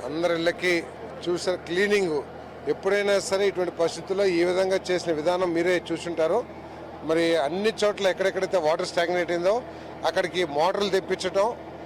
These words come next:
మోటార్ల ద్వారా వాటన్నింటినీ కూడా డీవాటర్ చేయటం, ఇవన్నీ కూడా చేస్తా ఉన్నారు. అదేవిధంగా శానిటేషన్ సిబ్బందిని కూడా దాదాపు నాలుగు వేల మందిని తీసుకొచ్చి పరిశుభ్రత కోసం చేస్తా ఉన్నారు. ఆ, అదేవిధంగా ప్రతి ఏరియాలో కూడా మీ ఎదురుగుండా కనపడతా ఉంది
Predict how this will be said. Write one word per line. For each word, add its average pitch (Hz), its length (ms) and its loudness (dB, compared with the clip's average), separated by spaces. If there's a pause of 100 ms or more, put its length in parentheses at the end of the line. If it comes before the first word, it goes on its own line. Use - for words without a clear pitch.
(160)
మోటార్ల 196 340 2
ద్వారా 190 300 4
వాటన్నింటినీ 180 520 0
కూడా 185 160 4
డీవాటర్ 175 580 2
చేయటం, 180 220 0
ఇవన్నీ 160 340 0
కూడా 170 220 2 (100)
చేస్తా 165 280 2
ఉన్నారు. 175 380 2 (380)
అదేవిధంగా 190 360 4
శానిటేషన్ 190 640 0
సిబ్బందిని 175 440 0
కూడా 180 240 2
దాదాపు 175 440 2
నాలుగు 160 320 0
వేల 170 120 0
మందిని 170 300 -2
తీసుకొచ్చి 175 600 -2 (420)
పరిశుభ్రత 175 440 0
కోసం 175 240 2
చేస్తా 156 400 0
ఉన్నారు. 180 360 2 (440)
ఆ, 202 40 4
అదేవిధంగా 208 680 2
ప్రతి 185 420 0
ఏరియాలో 202 600 4
కూడా 185 400 2 (320)
మీ 175 60 0
ఎదురుగుండా 202 360 4
కనపడతా 185 500 0
ఉంది 196 380 2